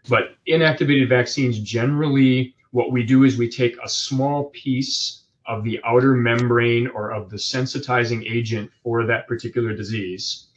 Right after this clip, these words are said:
and we inject that, or we incorporate that into the vaccine, so that when you are, when it's injected into the human body,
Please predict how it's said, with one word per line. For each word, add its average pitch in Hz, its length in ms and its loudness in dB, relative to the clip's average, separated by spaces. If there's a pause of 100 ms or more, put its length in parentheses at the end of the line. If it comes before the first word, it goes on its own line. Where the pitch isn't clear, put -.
(300)
and 113 160 0
we 117 160 4
inject 113 520 2
that, 120 300 2
or 107 120 -6
we 110 200 -4
incorporate 135 680 2
that 113 300 2
into 123 320 -2
the 104 140 -4
vaccine, - 640 -6 (360)
so - 180 0
that 110 260 2
when 143 220 4
you 143 260 6
are, 131 320 6
when 117 180 -2
it's 117 160 -4
injected 120 520 -2
into 123 240 -2
the 117 80 -4
human 110 260 -4
body, 113 460 -2